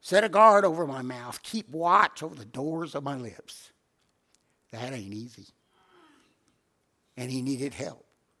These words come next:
Look at Psalms thirty-seven and thirty. "The mouth of the righteous speak wisdom, and his tongue talks of justice. The law of his God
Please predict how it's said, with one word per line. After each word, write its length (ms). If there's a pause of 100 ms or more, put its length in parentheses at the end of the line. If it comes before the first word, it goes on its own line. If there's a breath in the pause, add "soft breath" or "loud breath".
(1500)
Look 180
at 100
Psalms 420
thirty-seven 800
and 180
thirty. 360 (800 loud breath)
"The 80
mouth 380
of 80
the 100
righteous 480
speak 380
wisdom, 520
and 140
his 140
tongue 360
talks 380
of 180
justice. 720 (200)
The 100
law 480
of 100
his 160
God 460